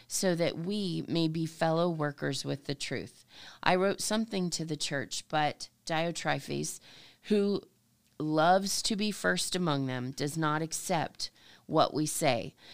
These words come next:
For this reason, if I come, I will call attention to his deeds, which he does unjustly accuse us with wicked words. And not satisfied with this, he himself does not receive the brethren either.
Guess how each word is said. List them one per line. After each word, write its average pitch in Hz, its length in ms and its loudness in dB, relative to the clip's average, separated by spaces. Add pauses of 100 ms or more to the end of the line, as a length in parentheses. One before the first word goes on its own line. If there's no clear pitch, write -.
(120)
For - 160 -2
this 208 320 2
reason, 143 540 2
if 156 180 0
I 165 120 2
come, 165 380 -2
I - 140 0
will 151 160 -2
call 185 320 -4
attention 156 540 -2
to 139 180 -4
his 143 200 -8
deeds, 127 460 -8 (300)
which 160 220 2
he 214 180 -2
does 135 420 0
unjustly 160 640 -2
accuse 139 400 -6
us - 380 -10 (560)
with 180 340 0
wicked 165 540 -4
words. - 540 -10 (360)
And 175 220 4
not 175 260 2
satisfied 180 800 -2
with 151 280 -4
this, 170 420 -4
he 170 300 -4
himself 165 760 -4
does 147 260 -4
not 156 300 -2
receive 143 420 -4
the 147 120 -6
brethren 139 600 -6
either. 110 400 -8